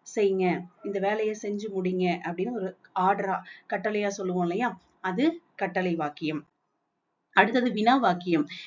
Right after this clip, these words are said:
வினா வாக்கியம்ங்கிறது நம்ம ஒருத்தவங்கள பார்த்து கேள்வி கேட்கிறோம். "திருக்குறளை எழுதினது யாரு?" அப்படின்னு கேட்போம் இல்லையா? அப்போ ஒரு கேள்வியை கேட்கிறோம். "இந்த வேலையை செஞ்சது யாரு? இந்த நோட்ஸை முடிச்சது யாரு? இந்த கடைக்கு போனது யாரு?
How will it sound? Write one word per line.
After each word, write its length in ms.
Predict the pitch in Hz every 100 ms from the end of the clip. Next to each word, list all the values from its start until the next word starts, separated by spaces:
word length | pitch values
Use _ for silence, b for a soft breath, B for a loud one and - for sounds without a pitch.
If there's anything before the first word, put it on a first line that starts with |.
| B
வினா 220 | 220 240 294
வாக்கியம்ங்கிறது 760 | 262 233 233 226 214 190 202
நம்ம 240 | 285 214 214
ஒருத்தவங்கள 460 | 190 180 180 170
பார்த்து 320 | 175 233 277
கேள்வி 340 | 240 208 208 208
கேட்கிறோம். 440 | 180 165 156 226 269 B B B B
"திருக்குறளை 460 | - 262 262 240 214
எழுதினது 480 | 190 190 202 202 196 196
யாரு?" 380 | 175 165 190 175 - _
அப்படின்னு 280 | 185 175 185
கேட்போம் 280 | 175 175 175
இல்லையா? 280 | 170 240 247 180 B B
அப்போ 200 | - 285
ஒரு 180 | 277 214
கேள்வியை 440 | 196 214 208 196
கேட்கிறோம். 360 | 180 160 170 156 _ _
"இந்த 180 | 220 208
வேலையை 380 | 190 190 196 196
செஞ்சது 420 | 196 185 175 180
யாரு? 380 | 175 151 151 170 160 B B B
இந்த 180 | 202 208
நோட்ஸை 360 | 208 202 -
முடிச்சது 440 | 190 185 180 185 180
யாரு? 320 | 160 143 175 175 b _
இந்த 160 | 226
கடைக்கு 380 | 220 208 214 214
போனது 380 | 196 190 185 185
யாரு? 340 | 165 147 180